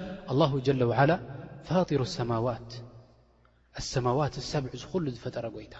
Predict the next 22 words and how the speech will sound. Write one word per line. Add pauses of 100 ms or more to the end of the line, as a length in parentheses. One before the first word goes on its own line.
(840)
ሸውዓተ
መሬት
ዝፈጠረ
ጐይታ፣ (720)
ኣልዓርሽ
ኣልዓዚም
ዝፈጠረ
ዝኾነ
ጐይታ። (1200)
ብድሕሪኡ
እንታይ
ትብል? (760)
ረበና (160)
ወረበ (160)
ኩል
ሸይ፣ (840)
ናትና (640)
ናይ (120)
ኩሉ
ሸይ
ዝኾንካ
ጐይታ